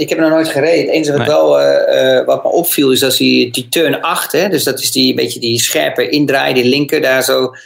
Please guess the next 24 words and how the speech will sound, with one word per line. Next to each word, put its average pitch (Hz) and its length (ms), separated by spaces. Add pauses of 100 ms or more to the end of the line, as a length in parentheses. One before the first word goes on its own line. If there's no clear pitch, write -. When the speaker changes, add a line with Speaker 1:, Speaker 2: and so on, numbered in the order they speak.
(360)
Speaker 1:
ehm, 127 500
met 123 240
changing 135 360
direction. 156 460
Die 151 160
hebben 147 180
ze 143 160
nu 143 280
al, 135 320
eh, 123 200
jaar 160 300
op 135 140
jaar 147 280
maken 151 260
ze 131 100
die 143 120
steeds, - 440
eh, 71 920
eh, - 60
groter 156 480
als 120 140
het 131 100
ware, 135 180
wijder. 147 600